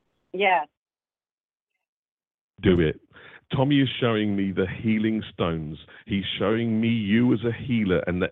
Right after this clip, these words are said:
Speaker 2: energy from your hands. He's putting his hands up and opening them up in a, in a palm, like a high five. It's your hands. I want to see you doing more and more re-, around, uh, a healing sense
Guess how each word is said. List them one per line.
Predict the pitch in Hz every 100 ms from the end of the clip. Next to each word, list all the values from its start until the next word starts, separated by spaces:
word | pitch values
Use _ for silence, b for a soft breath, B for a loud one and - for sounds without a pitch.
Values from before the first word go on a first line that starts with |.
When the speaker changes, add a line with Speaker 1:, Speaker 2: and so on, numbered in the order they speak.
| -
Speaker 2:
energy | 104 117 98 98 -
from | 85
your | 92 85
hands. | - 104 82 80 80 71 - B B
He's | 95 -
putting | 120 127
his | 123 107
hands | 123 113 104 87
up | 85 82
and | 85 -
opening | 107 117 104 107 101
them | 101
up | 104 82 92
in |
a, | 87 82 B B
in | 101
a | 90
palm, | - - 113 92 87
like | 90 87
a | 90
high | 107 98 101 -
five. | 98 85 78 -
It's | 98 107
your | 95
hands. | 95 - 110 95 85 80 76 B B B B
I | 110 123
want | 120 120 - -
to | 107 - -
see |
you | 110 104 101 95
doing | 104 101 95 92
more | 98 107 123 127 131 -
and | 90 90
more | 90 98 101 107 117 B B -
re-, | 90 95
around, | 95 98 98 87 90 85 -
uh, | 87 80 - B
a | - 85 -
healing | 123 117 117 120 104 -
sense | 101 104 107